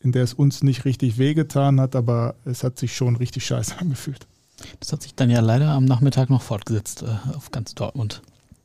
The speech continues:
Speaker 1: Das stimmt,
Speaker 2: Das
Speaker 1: der
Speaker 2: war
Speaker 1: Tag
Speaker 2: ja,
Speaker 1: war
Speaker 2: ne?
Speaker 1: jetzt nicht der schönste für, für,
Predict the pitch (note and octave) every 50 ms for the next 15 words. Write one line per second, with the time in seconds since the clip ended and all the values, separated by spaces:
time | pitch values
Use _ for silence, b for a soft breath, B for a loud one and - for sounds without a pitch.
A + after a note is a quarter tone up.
0 | _ _ _ _ - D#3 C#3 - - - D#3+ E3+ F3 E3 - D3+ D3 - A2+ A2+
1 | A2 G#2 G#2 - D3 C#3+ C#3+ C#3 C3+ C3 C3 - D3+ C#3+ - - C#3 B2+ - -
2 | C3 B2 A#2+ A#2+ - - A#2+ A#2 A#2 A2+ - B2 A#2 A#2+ C3 C3+ C#3+ C#3 - -
3 | - B2+ B2 -